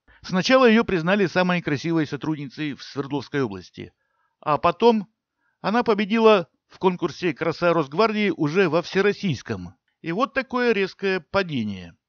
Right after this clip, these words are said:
Поводом стало видео в Инстаграме. За него ей предъявили, что она засветила закрытый объект, служебное помещение, и по итогам служебной проверки уволили.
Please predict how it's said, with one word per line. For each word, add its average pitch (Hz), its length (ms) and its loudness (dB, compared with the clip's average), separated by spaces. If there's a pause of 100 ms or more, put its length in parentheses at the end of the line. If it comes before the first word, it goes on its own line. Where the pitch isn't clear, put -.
(160)
Поводом 262 380 2
стало 226 420 4
видео 160 540 2
в 117 80 -4
Инстаграме. 127 640 -4 (320)
За 156 260 2
него 220 300 2
ей 226 240 0
предъявили, 180 540 -2
что 156 260 2
она 160 300 0
засветила 180 720 -4
закрытый 127 560 -4
объект, 139 480 -8 (520)
служебное 127 520 -2
помещение, 185 720 0 (580)
и 254 180 -6
по 190 220 0
итогам 226 420 2
служебной 185 640 -2
проверки 175 720 -2
уволили. 180 680 0